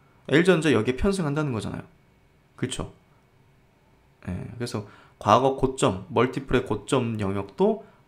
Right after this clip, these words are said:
넘어설 수 있다고 판단한다는 얘기잖아요. 그래서 엘지전자 마그나의 조인트 벤처 설립과 북미 제조사의 자율주행차 개발 뉴스가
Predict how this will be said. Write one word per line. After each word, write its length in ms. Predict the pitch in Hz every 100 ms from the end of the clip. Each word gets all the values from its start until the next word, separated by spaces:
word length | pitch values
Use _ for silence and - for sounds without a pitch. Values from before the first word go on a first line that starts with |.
| _
넘어설 460 | - 135 117 123 113
수 160 | 110 113
있다고 720 | - 98 127 117 131 131 127
판단한다는 880 | - 135 123 113 101 101 104 117
얘기잖아요. 400 | 101 92 - - - _ _ _ _ _ _ - _ _ _ - -
그래서 300 | 113 113 117 - - - -
엘지전자 680 | 113 117 139 143 127 104
마그나의 680 | 92 92 104 131 113 135 180 - _
조인트 480 | - 170 185 180 165
벤처 280 | 120 98 104
설립과 760 | 104 131 117 101 - 98 92 - _ _ _
북미 420 | - 139 151 165 156
제조사의 560 | 107 107 113 113 107
자율주행차 920 | 104 151 104 131 135 123 110 107 107
개발 460 | - 95 110 110 101
뉴스가 680 | 110 - 104 104 185 208